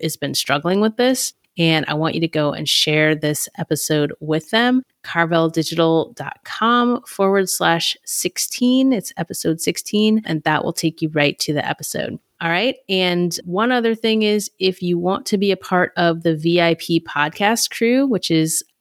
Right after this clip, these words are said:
the secret club, not so secret club of folks who get behind the scenes episode and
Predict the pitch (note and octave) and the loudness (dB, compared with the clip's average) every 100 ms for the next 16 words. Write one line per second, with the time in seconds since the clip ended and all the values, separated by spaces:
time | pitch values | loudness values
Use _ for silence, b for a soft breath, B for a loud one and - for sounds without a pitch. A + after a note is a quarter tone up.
0 | - F3 D#3+ - B3 C4 A3 - F#3 F#3 | 0 2 2 0 0 2 0 2 0 2
1 | G3 G#3 F#3+ F3 D#3+ D#3+ D#3+ - D#3+ D3 | 0 2 0 0 0 0 -2 0 0 2
2 | D#3 G3 - F#3 E3 - D#3+ D#3+ - F3+ | 0 -4 -4 -2 0 2 0 0 0 2
3 | E3 D#3 D#3 E3 D3+ A3 A3+ G#3+ G#3+ G3+ | 4 2 2 -2 0 2 2 2 2 2
4 | F3+ F#3 - F#3+ F3+ F3 E3+ - E3 | 0 -2 -2 0 2 2 0 -2 -4